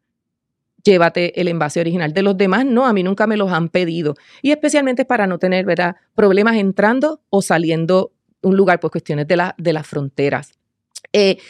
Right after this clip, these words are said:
o sea, que entonces voy a compartir contigo un, eh, eh, una, una lista de medicamentos sugeridos a llevar. No todos aplican a ti, tú escoges los que tú quieras,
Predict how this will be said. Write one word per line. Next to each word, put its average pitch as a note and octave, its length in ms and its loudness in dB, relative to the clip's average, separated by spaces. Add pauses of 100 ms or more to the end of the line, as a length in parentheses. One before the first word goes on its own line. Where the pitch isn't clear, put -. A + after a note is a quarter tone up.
(540)
o C#4 100 6
sea, E3+ 320 0
que - 80 -8
entonces F3 340 -2
voy G3 220 4
a B3+ 80 4
compartir C#4+ 600 -2
contigo A3 840 0 (500)
un, B3 380 4
eh, G#3 880 4 (420)
eh, F#3+ 800 2 (160)
una, C#4 320 4
una C4 320 4
lista E3+ 580 -2 (140)
de A3 200 2
medicamentos G3+ 680 0
sugeridos A#3+ 560 2
a A#3 100 4
llevar. F3+ 380 4
No F3 180 2
todos F#3 340 2
aplican G#3 420 -2
a A#3 100 0
ti, G#3+ 200 -2
tú G#3 80 -2
escoges F3 360 0
los F3+ 140 -4
que G3 140 -4
tú A#3 100 -4
quieras, G3 400 -4